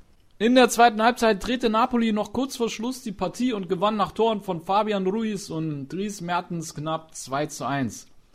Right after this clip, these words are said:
Was waren für dich die entscheidenden Gründe für den Sieg von Neapel, René?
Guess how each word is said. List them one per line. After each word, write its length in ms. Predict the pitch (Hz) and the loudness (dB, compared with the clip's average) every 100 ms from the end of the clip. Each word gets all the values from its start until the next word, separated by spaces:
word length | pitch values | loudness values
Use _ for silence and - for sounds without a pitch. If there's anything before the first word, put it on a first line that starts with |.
| _ _ _ _ - | _ _ _ _ -2
Was 240 | 147 220 | 2 4
waren 180 | 240 220 | 2 2
für 100 | 208 | 0
dich 180 | 226 269 | -2 -2
die 80 | 214 | -4
entscheidenden 420 | 196 214 220 196 | -2 -2 0 -2
Gründe 240 | 202 226 | -2 -2
für 120 | 185 | 0
den 140 | 190 175 | 0 0
Sieg 360 | 202 240 233 - _ _ _ _ - | 0 -2 -4 -20 _ _ _ _ -20
von 540 | _ 175 190 190 156 143 | _ 2 2 0 -2 -2
Neapel, 380 | 185 202 165 | 2 2 2
René? 300 | 117 110 98 | 2 0 -2